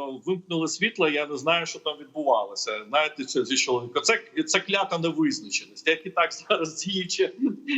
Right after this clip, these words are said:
діюча адміністрація, а, Байдена поводить себе. Ну, очевидно, що вони,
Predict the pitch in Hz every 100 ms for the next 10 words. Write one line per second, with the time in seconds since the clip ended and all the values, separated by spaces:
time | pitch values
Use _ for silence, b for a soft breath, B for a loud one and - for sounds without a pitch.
0 | 170 - 185 196 185 185 175 165 165 156
1 | 170 165 - 156 147 B B _ 131 131
2 | 165 175 165 156 147 165 160 151 131 -
3 | - 117 135 196 196 185 226 247 208 190
4 | 196 185 185 185 180 160